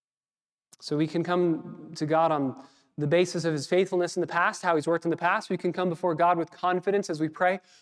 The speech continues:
on the basis of his righteous character in the present. Number three, a third reason that we have to be confident in our praying before the Lord is because of the glory of God's name, the glory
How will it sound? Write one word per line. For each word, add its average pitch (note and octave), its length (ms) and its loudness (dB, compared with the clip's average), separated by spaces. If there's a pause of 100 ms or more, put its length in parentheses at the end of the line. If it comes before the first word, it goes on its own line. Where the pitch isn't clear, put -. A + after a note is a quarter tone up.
(120)
on D#3+ 120 2
the E3+ 60 2
basis F3+ 320 0
of E3 80 -2
his D3+ 140 -2
righteous E3 420 0
character F3+ 380 0
in E3+ 180 0
the D#3+ 80 0
present. F3 460 -4 (480)
Number F#3+ 200 6
three, F#3 400 4
a E3+ 60 2
third G3+ 360 4
reason F3+ 400 2
that E3 100 -2
we F3+ 120 2
have F3 200 2
to D#3+ 60 -2
be E3+ 120 2
confident F3 800 -2 (300)
in D#3+ 140 2
our D3+ 120 2
praying F#3 460 2
before E3 260 0
the D3 80 2
Lord D3 400 4 (360)
is D3+ 120 0
because E3 360 0
of D3 300 -4
the D#3+ 60 2
glory E3+ 640 4
of D3+ 180 -4
God's E3 400 4
name, D3 360 0
the D3 100 2
glory D3+ 680 2